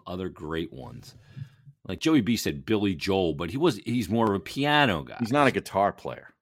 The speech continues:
Speaker 1: Yeah, I mean, he played a little bit of guitar, especially on Glass Houses.
Speaker 2: Yeah, yeah, but, you know.
Speaker 1: Uh,
Speaker 2: He
Speaker 1: but I don't think of him as a guitar player.
Speaker 2: Keith
Speaker 1: Uh,
Speaker 2: Urban. Now, there's a good one.
Speaker 1: Yeah, that's a good one. He's a good
Speaker 2: He's a
Speaker 1: musician.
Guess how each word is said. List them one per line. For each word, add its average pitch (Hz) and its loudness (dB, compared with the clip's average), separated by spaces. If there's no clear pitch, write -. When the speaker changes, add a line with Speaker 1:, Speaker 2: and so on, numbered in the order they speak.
Speaker 1:
Yeah, 95 -2
I 73 -6
mean, 92 -2
he 117 -2
played 180 8
a 139 10
little 131 8
bit 160 4
of 160 2
guitar, 147 2
especially 139 -2
on 101 -2
Glass 107 -4
Houses. 101 2
Speaker 2:
Yeah, 92 2
yeah, 62 -12
but, 60 -18
you 76 -16
know. 65 -18
Speaker 1:
Uh, 95 0
Speaker 2:
He 101 -12
Speaker 1:
but 135 -2
I 135 4
don't 120 2
think 160 0
of 101 2
him 92 0
as 82 -4
a 92 -2
guitar 123 0
player. - -12
Speaker 2:
Keith - -4
Speaker 1:
Uh, - 0
Speaker 2:
Urban. 113 -2
Now, 85 -6
there's 117 0
a 85 -6
good 69 -12
one. 57 -18
Speaker 1:
Yeah, 135 0
that's 131 0
a 120 -2
good 104 2
one. 101 0
He's 107 -2
a - -10
good 120 0
Speaker 2:
He's 92 0
a - 2
Speaker 1:
musician. 95 -4